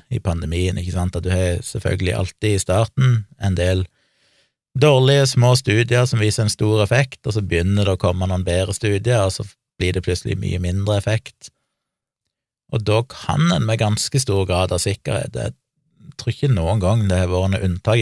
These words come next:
fra den regelen, at hvis du ser at effekten blir mindre når studiene blir bedre, så kan du nesten anta at effekten er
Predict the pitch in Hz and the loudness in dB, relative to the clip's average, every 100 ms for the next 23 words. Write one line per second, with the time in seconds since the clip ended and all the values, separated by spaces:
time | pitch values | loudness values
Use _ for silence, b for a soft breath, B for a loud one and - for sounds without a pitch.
0 | 98 95 92 95 113 104 87 85 _ _ | 2 0 0 0 0 0 -4 -6 _ _
1 | _ _ _ _ 107 101 95 - - 92 | _ _ _ _ -4 0 0 0 -4 -2
2 | 95 95 90 95 95 98 - 92 87 92 | 0 0 0 -2 -2 -4 -4 -6 -2 0
3 | 98 90 135 120 87 85 _ _ 90 92 | 0 2 2 2 -2 -2 _ _ -4 -4
4 | - 92 98 90 92 95 92 107 127 98 | -2 -2 0 0 2 2 2 2 2 0
5 | 85 - _ _ _ _ _ _ _ - | -2 -8 _ _ _ _ _ _ _ -14
6 | - 107 110 90 90 - 92 107 - 87 | -2 0 2 0 0 0 0 0 0 -2
7 | 87 - 92 87 _ - 87 98 90 - | -2 -6 -6 -6 _ -4 -2 -2 -4 -8
8 | - 87 85 82 - _ 101 90 90 | -6 -2 -2 -2 -8 _ -4 -2 -2